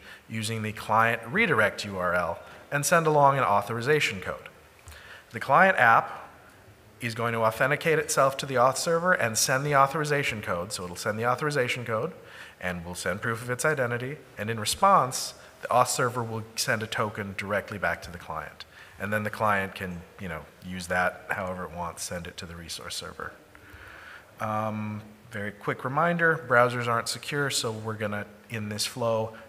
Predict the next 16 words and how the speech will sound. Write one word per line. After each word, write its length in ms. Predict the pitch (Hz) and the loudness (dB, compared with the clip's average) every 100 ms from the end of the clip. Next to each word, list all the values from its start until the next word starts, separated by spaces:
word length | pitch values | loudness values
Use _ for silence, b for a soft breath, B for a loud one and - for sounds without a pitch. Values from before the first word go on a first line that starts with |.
| - | -10
try 240 | - 87 | -6 -4
not 220 | 90 92 | -4 -6
to 60 | 107 | -4
send 280 | - 107 110 | -4 -4 -4
the 60 | |
token 340 | 107 117 113 123 | -4 -4 -4 -8
through 180 | 139 | -8
the 80 | 135 | -6
browser. 420 | 147 208 302 - - - - - - B B B B B B - | 0 0 -2 -8 -12 -18 -20 -20 -20 B B B B B B -12
So 420 | - 113 117 - - | -2 -2 -2 -6 -6
let's 200 | 123 135 | -6 2
break 260 | 170 170 | 4 4
it 100 | 220 | 2
down. 380 | 185 147 151 240 B B B B - | 4 6 6 2 B B B B -14
We 140 | 120 | -6
have 440 | 120 117 113 110 | 2 4 4 2